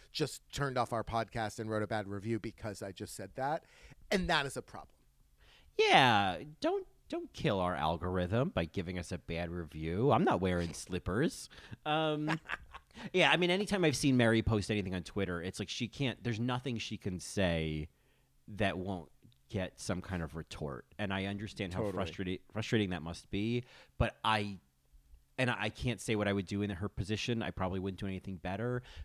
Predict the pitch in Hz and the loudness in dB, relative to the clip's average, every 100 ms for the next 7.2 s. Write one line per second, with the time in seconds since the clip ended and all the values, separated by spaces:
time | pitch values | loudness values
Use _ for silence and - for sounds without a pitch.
0 | - 123 104 - 101 - - 113 104 - | 0 2 2 0 -6 -6 -6 -6 -4 -4
1 | 85 82 95 113 - 143 139 131 143 139 | -4 -2 -2 -2 -2 -2 -2 -2 -2 0
2 | 107 80 95 92 90 90 90 80 - - | -2 0 2 2 0 -4 -4 -8 -8 -8
3 | 85 - 82 80 76 - 82 87 104 123 | -8 -4 -2 -2 -6 -8 -6 -6 -6 -8
4 | - - - 98 95 95 101 - 107 98 | -10 -14 -10 -8 -4 -2 -4 -4 -6 -6
5 | - 90 - 87 117 - - - - - | -4 -6 -4 -2 0 -2 -10 -20 -10 -2
6 | 123 123 135 127 165 160 127 135 196 - | 0 2 2 4 6 8 8 6 2 -2
7 | - - | -12 -12